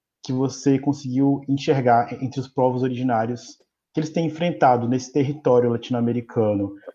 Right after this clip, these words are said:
Você já citou alguns, é, territórios aqui que a gente tem em comum, é, e até mesmo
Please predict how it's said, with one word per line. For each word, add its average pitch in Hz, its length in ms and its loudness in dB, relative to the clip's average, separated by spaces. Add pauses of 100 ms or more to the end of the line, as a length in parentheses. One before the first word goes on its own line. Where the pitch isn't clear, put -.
Você 123 220 0
já 123 460 2 (160)
citou 135 480 -2
alguns, 131 580 0 (140)
é, 113 220 0
territórios 123 600 0
aqui 120 280 -4
que 123 80 -4
a 113 80 0
gente 113 200 -8
tem 120 140 -2
em 117 80 -8
comum, 117 480 -2 (680)
é, 127 480 4
e 156 120 4
até 175 240 4
mesmo 165 760 0